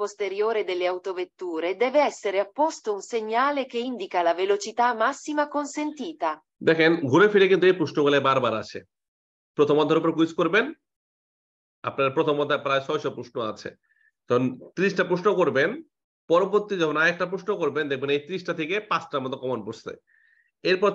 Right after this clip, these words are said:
Speaker 2: তিন নম্বর প্রশ্ন যখন করবেন, ইসকাতা, তখন দেখবেন প্রথম দুইটা থেকে প্রায় পনেরোটা কমন পড়তেছে। মানে কি, কমন প্রশ্নগুলো বারবার আসবে।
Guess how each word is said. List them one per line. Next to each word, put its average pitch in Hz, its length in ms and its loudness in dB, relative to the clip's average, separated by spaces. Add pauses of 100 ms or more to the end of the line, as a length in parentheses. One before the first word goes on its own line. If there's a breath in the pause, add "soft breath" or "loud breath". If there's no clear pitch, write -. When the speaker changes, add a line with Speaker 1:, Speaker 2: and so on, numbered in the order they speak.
Speaker 2:
তিন 226 180 -2
নম্বর 196 240 2
প্রশ্ন 190 240 -2
যখন 180 220 -2
করবেন, 160 260 0 (200)
ইসকাতা, 147 300 -2
তখন 151 200 -6
দেখবেন 160 240 -2 (120)
প্রথম 175 280 -6
দুইটা 175 260 -2
থেকে 180 180 0 (440)
প্রায় 156 280 2
পনেরোটা 202 340 0
কমন 127 340 -6
পড়তেছে। 107 340 -10
মানে 170 100 -4
কি, 180 160 -2 (640)
কমন 214 320 4
প্রশ্নগুলো 190 340 -2 (120)
বারবার 131 340 -2
আসবে। 110 240 -12